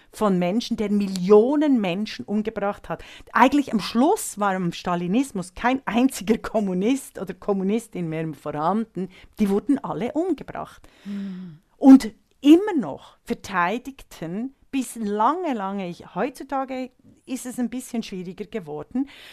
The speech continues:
Speaker 1: aber trotzdem immer noch verteidigen, äh, äh, ganz viele Intellektuelle die reine Lehre von Marxismus, Leninismus und Stalinismus nicht,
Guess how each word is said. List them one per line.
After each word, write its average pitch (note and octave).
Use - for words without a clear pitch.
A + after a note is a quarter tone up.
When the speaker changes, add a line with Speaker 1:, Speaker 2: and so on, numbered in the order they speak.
Speaker 1:
aber G#3+
trotzdem B3
immer C#4+
noch C#4
verteidigen, B3
äh, G#3
äh, F#3+
ganz B3
viele C4+
Intellektuelle G#3+
die G#3+
reine G3+
Lehre A3
von F3+
Marxismus, A3+
Leninismus F#3
und F#3
Stalinismus F3
nicht, A3